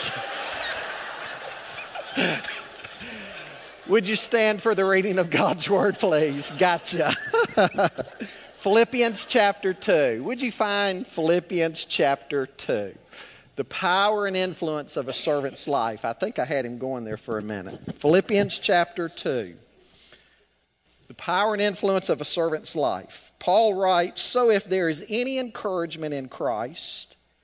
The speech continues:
any comfort from love, any participation in the Spirit, any affection and sympathy, complete my joy by being of the same mind, having the same love, being in full accord,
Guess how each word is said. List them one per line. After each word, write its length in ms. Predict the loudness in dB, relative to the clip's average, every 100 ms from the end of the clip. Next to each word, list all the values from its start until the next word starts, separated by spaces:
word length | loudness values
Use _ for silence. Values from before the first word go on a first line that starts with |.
| _ _ _ _ _ -2
any 240 | 0 0
comfort 560 | 0 0 0 0 -2 0
from 200 | -2 0
love, 560 | 4 4 4 2 -2 -10
any 360 | -2 0 0 -2
participation 1040 | -4 -6 0 0 0 -2 -2 -2 -4 -4
in 120 | -6
the 60 | -6
Spirit, 760 | -8 -8 -6 -4 -6 -10 _ -20 _ _ _ _ -8
any 280 | -4 0 2
affection 640 | 0 2 0 0 -4 -6
and 140 | -8 -8
sympathy, 680 | -8 -10 -10 -8 -8 -8 _ _ _ _ _ -20 _ _ _ _ _ _ -8
complete 480 | -6 -2 0 0 0
my 180 | 0 0
joy 520 | 0 2 4 6 4
by 200 | 2 0
being 300 | 2 0 0
of 100 | 0
the 80 | -2
same 400 | -2 -2 -2 -4
mind, 380 | -4 -4 -4 -4
having 240 | -4 -4
the 80 | -8
same 400 | -4 -2 -2 -4
love, 480 | 0 2 4 2 -2
being 240 | -4 -2
in 160 | -2 -4
full 340 | -6 0 0
accord, 640 | 0 -2 -2 2 2 0